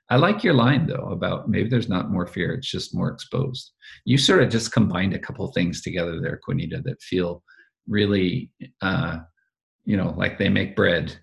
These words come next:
together. They, they put it, put it together. Not new, just more exposed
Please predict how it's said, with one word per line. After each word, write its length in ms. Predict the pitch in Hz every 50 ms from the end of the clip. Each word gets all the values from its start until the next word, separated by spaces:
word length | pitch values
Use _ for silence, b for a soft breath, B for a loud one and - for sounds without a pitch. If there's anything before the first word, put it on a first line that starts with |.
| _ _ _ _ -
together. 500 | 104 87 90 85 80 80 85 87 87 101
They, 120 | 95 92 85
they 240 | - - - 92 -
put 220 | - - - 87
it, 80 | 87 - - _ _ _
put 140 | - 110 -
it 120 | 82 -
together. 600 | - 101 92 95 90 90 90 87 85 78 - - _ _ _ _ _ _ _ _ _ _ _ _ _ _ _ _ _ _ -
Not 300 | 104 110 123 135 131 113
new, 260 | 110 110 104 101 101 98
just 340 | - 110 107 104 - -
more 160 | 110 101 95 90
exposed 760 | - - - - - 95 87 85 85 87 87 - - -